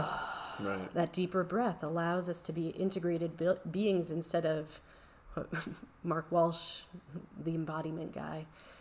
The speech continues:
Speaker 2: would call a brain ta-, the body is not, is more than a brain taxi.
Speaker 1: Nice. Right.
Speaker 2: Right?
Speaker 1: A brain taxi. I like that. It's a good term. I
Speaker 2: Yeah.
Speaker 1: guess also just, um,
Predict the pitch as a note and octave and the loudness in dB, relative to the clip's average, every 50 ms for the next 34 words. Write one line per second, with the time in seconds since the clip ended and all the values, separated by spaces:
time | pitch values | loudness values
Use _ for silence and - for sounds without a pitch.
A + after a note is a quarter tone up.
0 | - - - - D#3+ D#3+ D#3 - E3+ D#3 C#3+ D3 D#3+ - - - D#3 F3 E3+ E3+ | -20 -20 -6 -2 0 0 0 2 2 2 2 2 0 -2 -4 2 4 6 8 8
1 | E3 D#3+ E3 E3 - - - - - - - - - - - - D#3 D3 - - | 6 4 2 -4 -8 -10 -14 -20 -20 -20 -20 -20 -20 -20 -16 -14 -14 -14 -12 -14
2 | - D3+ D3+ C#3+ D#3+ D#3+ E3 E3 E3 D#3+ - - D#3+ D#3 - E3 D#3+ D#3+ D#3+ D#3 | -12 -6 0 4 4 4 4 4 2 0 0 0 -2 -2 -2 -2 -2 -2 -4 -4
3 | - - F#3 E3+ F#3 F3+ G3 G3 F3 E3+ E3+ D#3+ - C#3 D3 D3 C#3+ D3+ D#3 C#3 | -4 -2 2 4 4 6 6 6 6 4 2 2 0 0 0 0 -2 -4 -4 -4
4 | D3+ - - - - - - E3 - - - - - - - - - G#2 F#2+ F#2+ | -4 -2 -2 -2 -2 -2 -4 -8 -10 -16 -20 -20 -20 -20 -14 -6 0 2 2 2
5 | F#2+ F#2+ - - - - - - F#2+ F2 F2 D#3 E3+ G3 - - - - - - | 2 0 -4 -12 -18 -16 -8 -2 0 4 6 6 6 4 4 0 -8 -18 -20 -20
6 | - - - - - - - - - G#2 F#2 E2 - D#2+ F2 D#2+ F2+ - - D#2 | -20 -20 -20 -20 -16 -16 -14 -12 -10 -10 -8 -4 -4 -4 -4 -6 -8 -10 -12 -12
7 | - - - - - - - - - - F#2+ F#2 - - - - E2+ F2 - - | -12 -12 -14 -12 -10 -6 -4 -4 -2 -2 -4 -4 -6 -8 -8 -10 -10 -10 -12 -14
8 | - - - - - F2 - - - F2+ E2+ F2 F2 F#2 - - - - - - | -12 -12 -10 -8 -8 -8 -6 -6 -4 -4 -4 -6 -8 -12 -16 -18 -20 -20 -20 -20
9 | - - - G2+ G#2 A2+ A2 - G#2+ G#2+ - G2+ F#2+ F#2+ F#2 - - - F2 E2+ | -10 -4 2 4 6 6 6 6 4 4 2 0 0 -2 -2 -4 -4 -2 -2 -2
10 | F2 F2 E2+ - | -2 -4 -8 -10